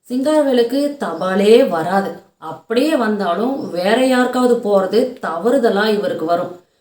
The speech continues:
உடனே இவர் அந்த கடிதம் யா-, யாருடையதோ அங்க எடுத்துட்டு போய் சேர்க்கிற துணை தபால்காரர் வேலையை பார்க்க ஆரம்பிச்சிருவாரு.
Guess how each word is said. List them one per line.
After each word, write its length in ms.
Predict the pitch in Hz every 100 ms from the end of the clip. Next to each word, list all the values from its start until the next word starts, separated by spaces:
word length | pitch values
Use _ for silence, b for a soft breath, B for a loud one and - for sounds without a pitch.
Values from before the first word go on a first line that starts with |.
| b
உடனே 340 | 202 233 247
இவர் 220 | 247 226 214
அந்த 200 | 196 190
கடிதம் 420 | 190 208 214 196
யா-, 240 | 180 175 170
யாருடையதோ 720 | 185 202 214 196 196 202 185
அங்க 160 | 180
எடுத்துட்டு 280 | 170 160 156
போய் 360 | 185 185 180 165
சேர்க்கிற 420 | 185 180 - 175
துணை 320 | 180 196 233
தபால்காரர் 580 | 202 180 175 165 170 160
வேலையை 320 | 165 160 170
பார்க்க 360 | 170 170 180 170
ஆரம்பிச்சிருவாரு. 580 | 160 156 165 170 165